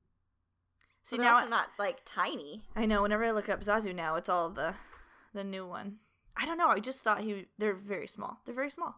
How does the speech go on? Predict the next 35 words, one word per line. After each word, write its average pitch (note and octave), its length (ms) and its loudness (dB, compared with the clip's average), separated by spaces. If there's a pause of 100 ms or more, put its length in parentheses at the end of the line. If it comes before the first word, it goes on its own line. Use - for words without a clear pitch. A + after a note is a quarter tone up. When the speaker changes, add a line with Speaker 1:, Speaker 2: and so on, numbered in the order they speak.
(160)
Speaker 1:
That's A3 120 -12
all C4+ 80 -8
I'm C4+ 100 -12
Speaker 2:
They're C4+ 100 -2
Speaker 1:
saying. B3 140 -4
Speaker 2:
smaller C#4 240 8
than A#3+ 160 0
a A3+ 60 2
lot G3+ 180 4
of F3+ 80 -4
other - 160 -4
Speaker 1:
They're A#3+ 100 -2
Speaker 2:
hornbills. A3 240 2
Speaker 1:
very C4+ 340 0
slender. - 720 -2 (600)
Speaker 2:
They F#3 120 -2
are. D3+ 240 2 (260)
Although C#4+ 260 6
I C#4 180 8
did - 160 -4
work D4 200 0
with A#3+ 120 -10
a C4+ 60 8
Speaker 1:
Oh, C4+ 120 12
Speaker 2:
hornbill. G3+ 240 4
Speaker 1:
yeah. C4 240 10 (300)
A A3 80 10
lot B3 240 12
smaller A3 240 8
Speaker 2:
Uh, A3+ 40 4
Speaker 1:
than A3 100 4
all G#3 140 8
the G3 80 2
other G#3 140 2
ones. - 180 -6